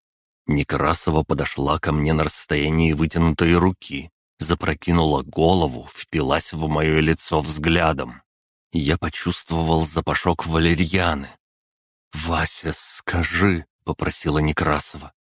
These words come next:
«ты действительно знаешь, что Лёня жив?» Я вздохнул, пожал плечами. «Лидия Николаевна, я не понимаю, о чём вы говорите».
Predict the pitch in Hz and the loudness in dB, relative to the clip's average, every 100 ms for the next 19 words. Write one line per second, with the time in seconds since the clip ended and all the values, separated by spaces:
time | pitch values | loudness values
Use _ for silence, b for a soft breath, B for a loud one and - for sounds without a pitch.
0 | _ - 98 85 - 87 - - 104 110 | _ 0 2 2 -4 -10 -8 -2 -2 0
1 | 87 85 85 82 98 113 107 85 - - | 2 4 4 2 2 2 2 0 -4 -6
2 | - 85 87 101 87 80 - 110 120 - | 0 2 4 4 4 0 0 0 0 -4
3 | _ _ _ _ _ _ _ _ - 73 | _ _ _ _ _ _ _ _ -4 0
4 | 107 123 73 71 - 80 87 90 - - | 2 0 -2 -4 -2 0 0 0 -8 -6
5 | 69 71 80 98 - 104 - 67 62 - | -2 0 0 0 -2 -2 -4 -8 -8 -16
6 | _ _ _ _ 71 71 67 73 67 73 | _ _ _ _ -2 0 0 0 0 0
7 | 69 65 62 57 - - - 65 69 87 | 2 0 -2 -8 -14 -14 -10 -4 2 2
8 | 85 73 67 69 87 85 - 87 87 85 | 4 2 2 2 2 0 0 2 4 2
9 | 82 82 92 92 - - | 2 2 2 -2 -6 -12